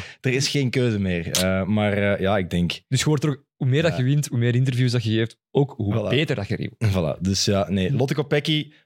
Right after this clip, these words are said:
Speaker 1: prachtige wereldkampioen,
Speaker 2: Ja.
Speaker 1: denk ik. Prachtige afsluiter. Er was ook iets heel mooi om de twee weken te openen. Dat was het W K bij de elite. Het was zalig om naar te kijken.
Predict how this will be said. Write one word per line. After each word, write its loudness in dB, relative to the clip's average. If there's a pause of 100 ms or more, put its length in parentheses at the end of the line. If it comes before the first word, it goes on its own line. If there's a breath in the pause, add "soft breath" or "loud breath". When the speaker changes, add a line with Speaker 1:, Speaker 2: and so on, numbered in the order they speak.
Speaker 1:
prachtige 0
wereldkampioen, 0
Speaker 2:
Ja. 0
Speaker 1:
denk 0
ik. -4 (120)
Prachtige 0
afsluiter. -2 (720 loud breath)
Er -4
was 2
ook -2
iets -2
heel 2
mooi 0 (180)
om 0 (240)
de -2
twee 0
weken 0
te -6
openen. 0
Dat 2
was 0
het -8
W 0
K 0
bij 0
de 0
elite. 0
Het -8
was 0
zalig 0
om 0
naar 0
te -6
kijken. -2